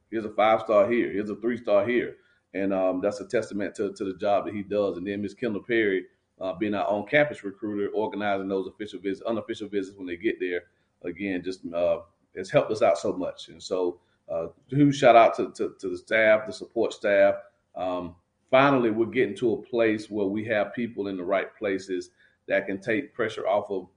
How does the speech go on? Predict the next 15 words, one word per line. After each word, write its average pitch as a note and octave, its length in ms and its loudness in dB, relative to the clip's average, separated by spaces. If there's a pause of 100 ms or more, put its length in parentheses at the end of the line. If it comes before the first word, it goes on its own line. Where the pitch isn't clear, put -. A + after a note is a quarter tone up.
me B2 200 -2
as A2+ 80 0
a A2 60 -4
head A2 280 0
coach, G2+ 300 0 (120)
our F2 100 -2
assistant G#2+ 420 -8
coaches, G#2 320 -8
to - 140 -18
just F#2+ 340 -10
really G2+ 240 -6 (120)
focus A2 300 -4
on F#2 120 -6
coaching, C3+ 640 0 (360)
development, A2 720 2